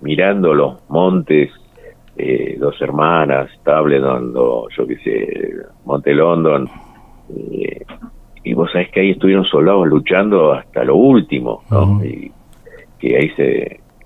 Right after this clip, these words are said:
Speaker 1: y la, bueno, ni te cuento dónde estuve yo en Darwin y para el Ganso, decir, la recorrer esos campos, decir, "Uy, la,
Speaker 2: Claro.
Speaker 1: acá estuve", y acá, eh, fueron tres días de, de locura, pero, y bueno, que como te decía antes, ir a rendir homenaje a los,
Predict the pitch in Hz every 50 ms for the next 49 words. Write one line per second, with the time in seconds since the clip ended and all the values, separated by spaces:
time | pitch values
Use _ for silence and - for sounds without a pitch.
0 | - - - 62 64 73 73 - - 64 73 71 65 60 58 64 65 69 64 -
1 | 64 62 62 73 76 73 71 65 62 60 - - 67 65 76 80 73 65 58 57
2 | 55 57 62 67 69 67 67 65 64 64 - 64 65 64 62 62 65 69 73 71
3 | - - 65 62 60 - - 64 64 65 64 64 - - - 64 62 - - -
4 | 71 69 65 64 - - - - 67 71 71 - 65 65 - - 67 65 65 64
5 | 60 58 58 53 - - - _ _ - - _ _ - - - - - 110 98
6 | 92 87 67 - 71 - - - 95 87 82 78 76 69 65 67 - - 82 80
7 | 76 73 73 69 64 64 65 64 - - 76 76 76 71 69 71 65 65 65 -
8 | 76 76 71 73 76 76 73 67 69 67 60 58 58 - - - - - - -
9 | - - - - - - - - 65 64 65 67 69 - 90 95 95 92 80 78
10 | - - - _ _ - - - 76 71 71 71 64 64 62 62 60 57 57 52
11 | 52 - - - - _ _ - - - - - - - 85 85 82 76 69 67
12 | 65 67 67 73 69 73 73 76 71 64 - 76 78 80 76 85 82 73 69 -
13 | 76 76 76 71 67 71 71 69 69 69 65 64 64 64 65 65 65 - - 62
14 | 60 58 60 60 - -